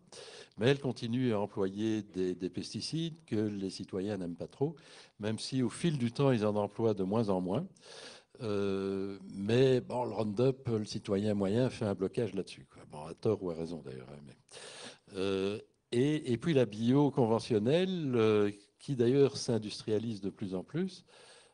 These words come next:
euh, n'utilise pas de pesticides ni de produits de synthèse, mais souvent le labour est attaché même au labour, au travail intensif du sol pour le désherbage, parce qu'il y a beaucoup de problèmes d'adventistes, et cetera.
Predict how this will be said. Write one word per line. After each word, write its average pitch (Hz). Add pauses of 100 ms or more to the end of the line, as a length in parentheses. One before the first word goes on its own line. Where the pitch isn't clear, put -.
(140)
euh, 101
n'utilise 104
pas 104
de -
pesticides 104
ni 87
de 82
produits 82
de -
synthèse, 170
mais 135 (320)
souvent 123
le 98
labour 117
est 104
attaché 113
même 120
au 107
labour, 117
au 107
travail 101
intensif 95
du 82
sol 123
pour 101
le 92
désherbage, 87
parce 92
qu'il 92
y 82
a -
beaucoup 90
de -
problèmes 87
d'adventistes, 78
et -
cetera. -